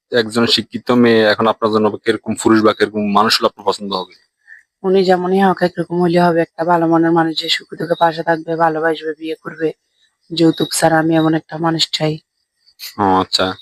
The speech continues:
Speaker 1: তো এখন আপনার একুশ বছর বয়স হয়ে গেছে বা এখনো বিয়ে শাদী হয়নি, আপনার জন্য কোনো বিয়ের সম্বন্ধ আসে না নাকি?
Speaker 2: বিয়ের সম্বন্ধ তো আসে, আসলে কি হয়েছে, এক একজন এক একটা চাহিদা আছে না,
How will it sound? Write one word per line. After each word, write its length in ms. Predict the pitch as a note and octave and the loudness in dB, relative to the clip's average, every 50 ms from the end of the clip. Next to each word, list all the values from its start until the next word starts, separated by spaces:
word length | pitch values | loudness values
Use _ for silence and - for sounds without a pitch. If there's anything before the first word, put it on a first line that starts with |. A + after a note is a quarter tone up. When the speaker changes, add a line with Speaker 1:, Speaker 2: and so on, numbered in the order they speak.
| - - - - - - _ _ | -16 -12 -12 -12 -12 -12 _ _
Speaker 1:
তো 100 | _ - C#3 | _ 2 2
এখন 200 | C#3+ - - E3+ | 2 4 2 2
আপনার 220 | D#3+ - D#3 D3+ | 2 2 2 2
একুশ 200 | C#3 B2 B2+ B2 A#2+ | 2 4 2 2 2
বছর 200 | A#2+ A2+ C3+ C3 | 2 2 4 4
বয়স 220 | B2+ B2+ A#2+ A2 A#2+ | 6 6 6 4 4
হয়ে 100 | A#2+ A2+ | 0 -2
গেছে 140 | G#2 A2 | -2 0
বা 80 | G#2+ A2 G#2 | 2 2 2
এখনো 220 | G#2 - A2+ A#2 A2+ | 2 0 -4 -10 -8
বিয়ে 180 | A2 A2+ G#2+ | -2 0 0
শাদী 200 | - - A2+ A2 | 0 0 0 0
হয়নি, 280 | G#2 G#2 G#2 G#2 G#2 G2+ | 0 0 0 0 0 0
আপনার 260 | G2 G2+ - A2 G#2 | 0 0 -2 -6 -6
জন্য 200 | G2 G#2 G#2 G#2 G#2 G2+ - _ _ _ | -4 -2 0 0 0 0 -2 _ _ _
কোনো 160 | - G#2+ A2+ A2+ | -6 -4 -2 0
বিয়ের 220 | A2 A2 G#2+ - - | 2 2 2 2 2
সম্বন্ধ 240 | G#2+ G#2 G#2+ A2+ A2+ | 0 0 2 2 2
আসে 240 | G#2 G2+ G2 - A2 | 2 2 2 0 -2
না 100 | G#2+ G#2+ | -2 -2
নাকি? 260 | G2+ G2 F#2+ - F#2+ F#2+ - _ _ _ _ _ _ _ _ - | -2 -2 -4 -6 -12 -20 -20 _ _ _ _ _ _ _ _ -6
Speaker 2:
বিয়ের 220 | F3+ F#3 F#3+ G3 G3 - | -2 -2 -2 0 -2 -4
সম্বন্ধ 320 | G3 F#3+ F#3+ F#3+ F#3+ F#3 F#3+ | -4 -4 -2 -2 0 0 -2
তো 120 | F#3 - F#3+ | 0 0 0
আসে, 280 | F#3 F3 F3 - - - F3 | 0 0 0 -2 -2 -2 -4
আসলে 220 | E3+ - - F3 | -6 -6 -8 -10
কি 120 | E3+ - F3+ F3+ | -10 -8 -6 -6
হয়েছে, 360 | F3 E3+ E3 - - F3 E3+ E3+ E3+ F3 | -4 -4 -6 -6 -4 -2 -2 -2 -2 -4
এক 120 | E3+ E3 - | -6 -6 -8
একজন 260 | E3+ D#3+ D3+ F3+ F3+ F3+ | -10 -10 -4 -2 0 0
এক 120 | F3+ E3+ | 2 0
একটা 220 | - F3 - - F3+ | 0 -2 -4 -8 -8
চাহিদা 400 | - - F3 F3 E3+ E3+ D#3 F3+ F3+ | -4 -2 0 0 0 0 0 -2 -2
আছে 200 | F3 - - F3+ | -2 -2 -4 -2
না, 140 | F3+ F3+ F3 | -2 0 0